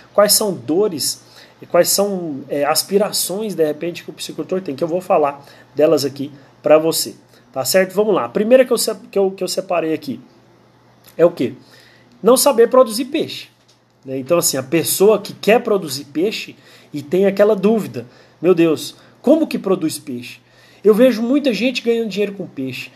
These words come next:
mas eu vejo muita gente perdendo dinheiro com peixe também. Será que tem algum segredo? Será que tem alguma fórmula mágica? Será que tem alguma coisa que eu ainda não sei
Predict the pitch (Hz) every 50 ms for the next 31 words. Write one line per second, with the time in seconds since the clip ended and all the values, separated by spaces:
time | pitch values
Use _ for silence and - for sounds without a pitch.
0 | - - _ - 214 220 202 233 202 208 240 214 190 214 254 - - 254 - 220
1 | 226 - - - 285 240 202 - 156 180 240 269 254 220 185 208 208 214 208 -
2 | - 202 190 190 185 185 - - - 196 147 127 127 127 127 - - - - -
3 | - - - 185 190 220 247 247 - 190 - 214 208 202 180 - 208 220 - -
4 | - 196 147 120 127 135 147 185 190 - 131 123 - - 147 156 165 165 - 180
5 | - - 170 175 170 156 135 123 135 165 190 196 196 175 139 127 - - - -
6 | _ - - - - 170 202 170 170 175 170 175 165 147 131 131 143 165 180 180
7 | 160 123 131 127 131 - 123 - _ - - _ _ - - 165 175 196 190 190
8 | - 190 - - 202 208 202 180 160 156 - 165 165 165 143 202 269 311 294 -
9 | - - - 190 214 214 180 180 185 - 175 175 175 185 214 208 208 190 208 240
10 | 247 240 - - - - 185 196 247 254 196